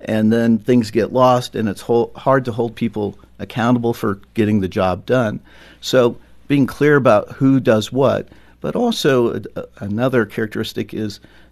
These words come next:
direct communication versus indirect communication. Indirect communication is sort of like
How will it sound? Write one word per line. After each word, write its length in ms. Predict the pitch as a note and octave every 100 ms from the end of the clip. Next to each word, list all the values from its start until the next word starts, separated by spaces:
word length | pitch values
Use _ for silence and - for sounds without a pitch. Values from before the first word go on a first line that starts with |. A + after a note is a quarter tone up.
| -
direct 720 | A2 G2 A2+ B2+ B2 - -
communication 680 | - A#2+ A2 - G2+ - G2+
versus 340 | G2+ F#2+ F2 -
indirect 460 | G2 F#2+ F2+ D2+ -
communication. 680 | - G#2 E2 - - - - - - -
Indirect 440 | C#3 D#3 D3+ C3
communication 580 | - A#2+ G#2 G#2+ A2 A2
is 80 | G#2
sort 180 | A2+ B2
of 80 | A2
like 360 | G#2 F#2+ -